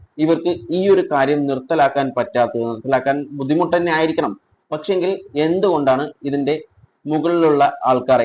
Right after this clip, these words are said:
ഇതിൽ ഏറ്റവും ഇവർ അറസ്റ്റ് ചെയ്യുന്ന ആളുകൾ എന്ന് പറയുന്നത് ഏറ്റവും താഴെക്കടയിലുള്ള ആളുകളെയാണ്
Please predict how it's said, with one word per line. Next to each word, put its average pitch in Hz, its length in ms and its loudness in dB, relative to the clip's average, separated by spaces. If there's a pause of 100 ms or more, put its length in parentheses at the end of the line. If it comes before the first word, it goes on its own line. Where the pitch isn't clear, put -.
ഇതിൽ 147 160 0 (220)
ഏറ്റവും 180 340 -2 (180)
ഇവർ 160 200 4
അറസ്റ്റ് 151 280 2
ചെയ്യുന്ന 170 300 0
ആളുകൾ 151 320 2
എന്ന് 151 180 -2
പറയുന്നത് 131 300 0
ഏറ്റവും 175 320 0 (420)
താഴെക്കടയിലുള്ള 147 960 2 (460)
ആളുകളെയാണ് 135 500 4